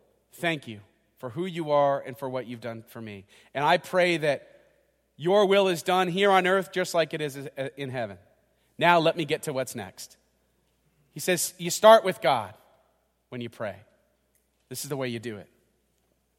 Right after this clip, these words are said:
Then the next part, "Give us today our daily bread,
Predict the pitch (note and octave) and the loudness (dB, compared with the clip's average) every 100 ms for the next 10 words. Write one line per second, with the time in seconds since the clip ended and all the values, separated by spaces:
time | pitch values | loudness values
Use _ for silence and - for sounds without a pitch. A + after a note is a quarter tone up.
0 | _ _ _ _ _ _ _ _ _ _ | _ _ _ _ _ _ _ _ _ _
1 | _ - E3 E3 F3+ F3+ - D3 A2 - | _ -6 -4 0 2 0 -2 -2 -2 -6
2 | _ _ _ _ _ _ _ _ _ _ | _ _ _ _ _ _ _ _ _ _
3 | - - C3 G#3+ G#3+ - G3 G#3+ G3+ E3+ | -20 -6 0 2 0 0 2 4 4 4
4 | D#3 D3 F3 F#3 E3+ D3 C#3 C3 | 2 0 -2 0 0 0 0 -2